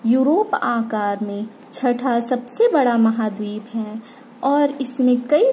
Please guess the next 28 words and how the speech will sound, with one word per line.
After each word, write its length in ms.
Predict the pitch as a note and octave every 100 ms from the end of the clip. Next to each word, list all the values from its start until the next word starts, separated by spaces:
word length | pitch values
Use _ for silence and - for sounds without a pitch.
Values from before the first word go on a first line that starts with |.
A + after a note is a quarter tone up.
| -
तकनीकी 560 | C4+ B3 A#3 A3+ A3+ A3
रूप 240 | G#3+ A3
से 240 | - - A3+ A#3
उन्नत 460 | A3 A3 D#4 B4+ - - - -
राष्ट्र 480 | A3+ A#3+ G4+ - A4+ D#4+ A3+
हैं। 280 | G#3 F#3+ - - - - A3+
The 120 | D4+ D#4
countries 580 | C#4+ C4+ D#4+ G#4+ A#4 A4
in 80 | F#4+ C#4
Europe 500 | B3 A3+ A3+ A3+ A3+ A#3+
are 220 | G#3+ G#3+ G3+
generally 600 | B3+ A#3 A3+ A3 G#3+ A3 A3+ -
small। 500 | C#4 C4 G#3+ F#3 F#3 - - - - -
यूरोप 460 | A#3 C#4 E4+ B4 -
के 80 | D4+
देश 320 | A#3+ A#3+ A#3 -
आमतौर 560 | C4 C#4+ A4 G#4+ C4+ A3 A3
पर 180 | A#3 A#4 C#5+ -
छोटे 440 | - A3+ G#3 A3+
होते 340 | A3+ A#3 A#3 B3+ A#3
हैं। 200 | C#4+ D#4+ - - - - - G#3
That 360 | C#4 F#4+ A#4 A#4
is 240 | F4+ A#3 -
why 200 | B3+ A3 G#3+ G#3 A3+
the 100 | A3+
river 400 | A3+ A3 G3+ G#3+ G#3
Danube, 500 | G#3+ G#3+ G#3+ A3 G3+ G3 - - - - - - C4+
the 80 | B3+